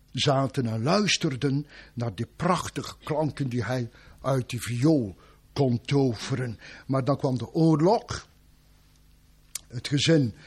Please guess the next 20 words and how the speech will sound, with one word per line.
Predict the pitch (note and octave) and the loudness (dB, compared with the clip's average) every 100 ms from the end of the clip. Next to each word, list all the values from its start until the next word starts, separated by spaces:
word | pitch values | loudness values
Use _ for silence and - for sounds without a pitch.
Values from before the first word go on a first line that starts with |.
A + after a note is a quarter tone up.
| - - | -20 -14
werd | A#2+ C3 - | -6 -6 -4
helemaal | B2 G3+ A#3 D#3 C3+ B2 | 0 2 4 2 2 0
uit | C3+ B2 | -4 -4
elkaar | A#2+ A2+ - G#3+ G3 F#3 | -4 -8 2 6 6 4
gerukt, | - E3+ F3 E3+ - - - - - - _ _ - - - | 0 -2 -2 -4 -10 -10 -8 -8 -20 -20 _ _ -20 -20 -6
weggevoerd | B2+ D#3 G#3+ - G3 A#2 G#3 G#3 - - - _ _ _ - | 8 12 10 8 2 4 4 4 -2 -12 -14 _ _ _ 0
naar | C#3 D3+ D3+ D3 A#2 _ _ _ _ | 6 8 6 2 -4 _ _ _ _
de | C#3+ B2 | -2 0
kampen. | - G3 F#3 - F3 G#2+ - - _ _ _ _ - - | 8 10 10 10 6 6 -2 -20 _ _ _ _ -20 -6
En | A#2+ | 2
na | C3+ E3+ | 6 6
de | C#3 D3+ | 6 6
oorlog | F3+ F3 D3+ F3 G3 - - - _ _ _ _ _ _ _ _ _ _ _ _ - - _ - | 8 8 10 8 6 0 -12 -20 _ _ _ _ _ _ _ _ _ _ _ _ -20 -20 _ -4
was | C3 C3 | 0 2
die | C#3 B2 | 0 4
vader | D3+ E3 D3+ | 8 8 6
nog | C#3+ C3 | 4 2
vrij | - C#3+ D#3+ | 0 6 6
kunnen | F#3+ - D3+ C#3+ | 6 2 0 0
komen | E3 E3+ F3+ F#3 E3 | 0 0 -2 -6 -8